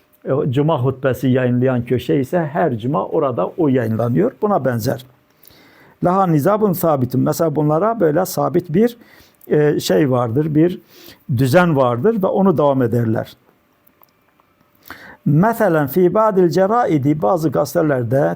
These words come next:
tecidu akhbara devleti, bazı devletlerin haberleri bulunur. Fi safhati sadiseti, e, sadiseti.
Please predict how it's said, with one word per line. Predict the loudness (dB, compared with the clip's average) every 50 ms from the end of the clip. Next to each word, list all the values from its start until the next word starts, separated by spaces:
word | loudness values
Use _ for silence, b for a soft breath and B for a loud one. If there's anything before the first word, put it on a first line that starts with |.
| -6 -4
tecidu | 0 0 0 2 0 0 2 2 0 0 -2
akhbara | -2 -4 -4 -6 -4 -2 0 2 2 2 0 0 -2 -2 -2
devleti, | 0 0 2 2 0 2 2 2 0 0 -2 -2 0 2 2 2 2 0 -4 B B B B B B B -10
bazı | -4 0 2 2 2 2 2 2 0 2 2
devletlerin | 0 0 2 2 2 0 0 0 -2 0 0 2 2 2 2 0 -2 -4 -10 _ _ _
haberleri | -12 -6 -4 -2 0 0 0 0 0 0 0 2 2 2 2 2
bulunur. | 0 0 2 2 2 2 2 4 4 2 2 0 -2 B B B B B B B B B -8
Fi | 0 0 0
safhati | 0 0 0 0 0 -2 -2 -4 -2 -2 -2 0 0 -2
sadiseti, | -2 0 -2 0 0 0 0 0 0 -2 0 0 -2 -2 -2 -4 -6 -2 0 2 2 2 2 2 0
e, | 0
sadiseti. | 0 -2 -2 -2 0 0 0 0 0 -2 0 0 0 0 0 0 0 0 2 2 2 2 0